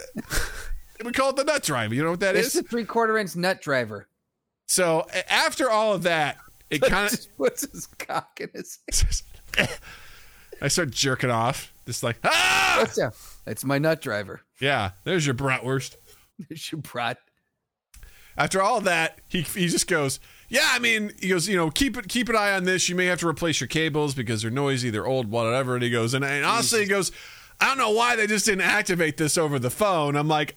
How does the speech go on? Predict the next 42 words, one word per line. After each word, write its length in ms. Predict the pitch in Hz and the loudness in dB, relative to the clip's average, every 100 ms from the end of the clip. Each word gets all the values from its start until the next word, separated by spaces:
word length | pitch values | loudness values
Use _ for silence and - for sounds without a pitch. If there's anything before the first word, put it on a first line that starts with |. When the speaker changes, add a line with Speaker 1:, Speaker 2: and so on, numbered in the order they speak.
| - | -4
Speaker 2:
"I 160 | 214 311 | 0 2
know, 560 | 339 320 254 160 110 131 | 2 2 2 0 -2 -2
right? 560 | 139 269 320 302 - - - - - - | 2 2 2 -2 -6 -8 -16 -20 -20 -2
I 160 | 233 277 | 0 2
know." 520 | 311 294 180 98 - - - | 2 2 0 -2 -6 -10 -2
Speaker 1:
Ah. 1040 | - - 85 76 123 - - - - - - - - | 2 2 2 0 -2 -4 -4 -4 -6 -8 -8 -4 0
Speaker 2:
Right? 280 | 254 311 - | 2 0 -4
And 100 | 175 | -2
I 40 | 175 | -2
was 120 | 175 | 0
like, 160 | 196 175 | 0 0
and 120 | 190 | 0
at 160 | 185 185 | 2 2
that 160 | 240 | 0
point, 160 | 214 220 | 0 0
I 60 | |
was 100 | 190 | 2
like, 160 | 180 160 - | 0 -2 -2
"I 140 | 151 | 0
want 220 | 185 202 202 | 2 0 0
you 80 | 180 | 0
to 80 | |
leave. 520 | 139 127 143 107 - - | 0 0 0 -2 -4 -8
I 60 | 127 | -2
need 180 | 139 147 | 0 0
you 60 | 143 | 0
to 40 | |
leave 300 | 123 135 156 | 0 0 2
my 160 | 165 160 | 0 0
home 280 | 135 127 135 | 0 2 0
Speaker 1:
Right. 140 | 113 | -2
Speaker 2:
immediately 580 | 101 127 165 139 104 117 | -2 0 2 2 0 -2
because 320 | 123 127 117 | -2 -2 -2
the 100 | 123 | 0
internet 260 | 135 156 147 | 0 2 0
is 160 | 120 | 0
working, 580 | 110 185 233 - 117 113 - - - | -2 0 0 0 0 -2 -8 -20 -6
and 160 | 123 117 | -2 0
that's 240 | 156 - | 0 0
good. 440 | - 185 170 160 135 - - 113 | 0 2 2 0 -6 -12 -10 -2
Go 180 | 135 | 2
away." 480 | 147 139 127 92 - | 2 2 2 0 -6